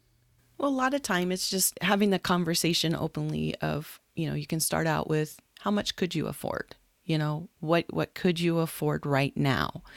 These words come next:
Um, and then kind of backing into it. "Let's build a program for you. Let's build something specific to what you can afford," especially when they're talking about it, um, 'cause they think it's overpriced.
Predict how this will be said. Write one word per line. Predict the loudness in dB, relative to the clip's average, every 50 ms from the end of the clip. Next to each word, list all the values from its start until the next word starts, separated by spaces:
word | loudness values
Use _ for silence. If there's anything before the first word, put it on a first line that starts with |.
| -16 -16 -16 -16 -18 -6 -2
Um, | 0 0 0 0 0 -2 -4 -2
and | -2 -2 0
then | 0 -2
kind | -2 0 0 0
of | 0 2
backing | 4 4 4 4 2 -2 -2 0
into | 0 -2 -2 -4 -4 -4 -4
it. | -4 -4 -4 -6 -10 _ _ -8 -4
"Let's | -4 -4 -4 -2
build | -2 -2 -2 -2
a | -4
program | -2 -2 2 2 2 0 0 -4 -4 -2 -4 -4
for | -6 -8 -10 -8
you. | -8 -8 -2 -2 0 0 -2 -4 -12 _ _ _
Let's | -6 -4 -4 -6 -2
build | 0 0 0 0 0
something | -2 -2 -2 -4 -4 -6 -6
specific | -6 -6 0 0 2 2 2 -2 -6 -8 -10 -10 _
to | -10 -10
what | -8 -8 -10 -6 -4
you | -4 -4 -4
can | -4 -4 -4
afford," | -4 -4 -8 -6 -4 -2 -2 0 -2 -2 -4
especially | -6 -6 -4 -2 -2 0 0 0
when | 0 0
they're | 0 0
talking | -2 0 0 0 0 0 -2 -4 -4
about | -4 -2 -2 -2 -2 -2
it, | -2 -4 -6 -10 -16 -16 -16 -18 -18 -16 -12 -8 -6
um, | -4 -4 -4 -4 -6 -8 -8
'cause | -8 -8 -6
they | -6 -4
think | -4 -6 -6 -6
it's | -4 -4 -4 -4
overpriced. | -2 -4 -6 -6 -8 -8 -8 -10 -14 _ _ _ 2 4 4 4 4 0 -4 -6 -8 -8